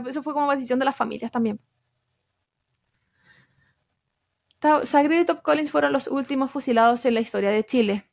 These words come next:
La pena de muerte se terminó el veintinueve de mayo del dos mil uno, después de once años de tramitación. Fue ahí cuando fue deroga-, derogada.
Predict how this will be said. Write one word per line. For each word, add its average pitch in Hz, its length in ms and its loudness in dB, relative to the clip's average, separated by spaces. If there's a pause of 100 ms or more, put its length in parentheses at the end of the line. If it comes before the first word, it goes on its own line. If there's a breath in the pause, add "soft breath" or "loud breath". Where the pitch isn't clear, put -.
(840)
La 214 160 0
pena 262 300 6
de 262 60 4
muerte 285 300 0
se 285 120 -6
terminó 277 460 0
el 294 140 2
veintinueve 277 600 2
de 294 80 2
mayo 302 300 2
del 302 180 2
dos 277 120 0
mil 277 220 0
uno, 302 240 2
después 285 360 0
de 254 140 0
once 330 440 0
años 294 260 2
de 294 100 -2
tramitación. 285 680 -2 (1200)
Fue 208 120 0
ahí 202 100 0
cuando 226 240 0
fue 233 120 2
deroga-, 240 540 4
derogada. 226 760 0